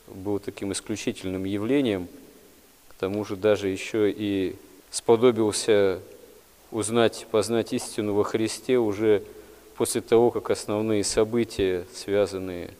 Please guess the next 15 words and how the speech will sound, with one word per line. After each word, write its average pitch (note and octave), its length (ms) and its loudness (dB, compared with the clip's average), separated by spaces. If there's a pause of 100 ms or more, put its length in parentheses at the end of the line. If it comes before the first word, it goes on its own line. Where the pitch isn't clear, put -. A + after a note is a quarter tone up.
(200)
с - 320 -14
проповедью A#2 580 2
Христа, G2+ 520 2
Голгофой, G2+ 720 4 (460)
воскресением, G2+ 760 -2
уже G2 320 2
совершились, G#2 800 -2 (440)
осуществились. - 920 -8 (420)
И B2 440 2
мы C3 160 -2
в C3 60 2
истории C#3+ 460 2
видим, D#3+ 300 0
что B2 760 0 (600)
часто A2 800 4